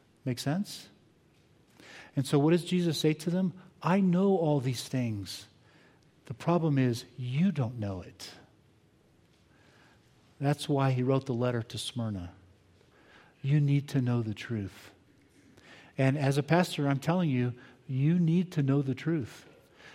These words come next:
You need to put the distractions aside long enough to face the reality. Maybe you are sick and going to die.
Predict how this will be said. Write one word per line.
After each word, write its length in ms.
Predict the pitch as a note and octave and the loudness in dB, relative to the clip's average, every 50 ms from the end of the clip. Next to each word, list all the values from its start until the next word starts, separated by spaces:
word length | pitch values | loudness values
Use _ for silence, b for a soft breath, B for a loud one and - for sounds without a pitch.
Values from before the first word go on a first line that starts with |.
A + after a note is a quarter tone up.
| B B B | B B B
You 140 | C#3 C#3 D3 | 0 2 2
need 180 | E3+ F3+ E3 | 4 4 2
to 60 | - B2 | 0 -2
put 340 | - - - F3+ F3+ F3+ | -4 -2 -2 0 0 0
the 80 | - D3+ | -2 -4
distractions 800 | C3 C3 A#2 - - - D#3 D3+ D3+ D#3 D#3 - - D#3+ C#3 A2+ | -2 -4 -4 -6 -6 -2 0 0 0 0 -2 -4 -2 -2 -2 -2
aside 580 | A#2 A2+ - - - D#3+ D#3 D#3 D3 C3+ B2 B2+ | -4 -6 -6 -6 -4 -4 -2 -2 -2 -2 -2 -2
long 340 | B2 B2 C3+ D3+ D#3 D3+ C#3+ | -2 0 2 2 2 2 2
enough 320 | B2 A#2 A2+ A2+ A#2 - B B B B B B | 0 0 -2 -2 -4 -6 B B B B B B
to 100 | - B2 | -8 -8
face 380 | - - - D#3+ D#3+ D#3 D#3 - | -6 0 2 4 4 4 2 0
the 120 | - D3+ | 0 2
reality. 640 | C#3+ C#3+ C#3 C3+ C#3 D#3 D#3 C#3+ A#2+ A2+ G2+ F#2 - B B B B B B B - | 2 4 4 4 2 2 0 0 -2 -4 -6 -8 -10 B B B B B B B 4
Maybe 240 | D3 F3 G#3+ F#3+ G3+ | 6 6 6 8 6
you 200 | G3+ G#3 G3 F#3 | 6 6 6 6
are 140 | F#3 F#3+ F#3 | 4 4 0
sick 280 | - - F3 D#3+ - | 0 -2 -2 -2 0
and 120 | E3 D#3+ D3 | 0 0 2
going 200 | D3+ D#3 D#3+ D3 | 2 2 0 0
to 100 | - C3+ | -2 -4
die. 460 | A#2 C#3 C#3+ D#3 C#3+ A#2+ G#2 F2+ | -2 -2 0 0 0 0 -2 -4